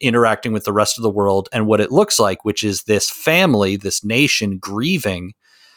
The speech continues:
like, that. I want that so much. I don't want Doctor Strange in this movie. You know what I mean?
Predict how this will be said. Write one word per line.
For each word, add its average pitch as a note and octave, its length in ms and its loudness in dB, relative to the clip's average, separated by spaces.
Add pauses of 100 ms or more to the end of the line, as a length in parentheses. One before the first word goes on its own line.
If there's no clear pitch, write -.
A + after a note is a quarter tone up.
(320)
like, G#2+ 420 -2 (520)
that. G#2+ 220 -2
I A#2 120 0
want A2+ 340 2
that A2+ 220 -2
so A2 340 0
much. G2+ 400 -4 (100)
I A#2 80 -4
don't B2 120 4
want A#2+ 260 2
Doctor A2 300 0
Strange G2+ 480 -4
in F#2+ 80 -6
this F2 180 -6
movie. F#2 500 -10
You G2+ 140 -8
know F#2+ 80 -6
what F#2+ 120 -4
I F#2 60 -6
mean? F#2+ 240 -10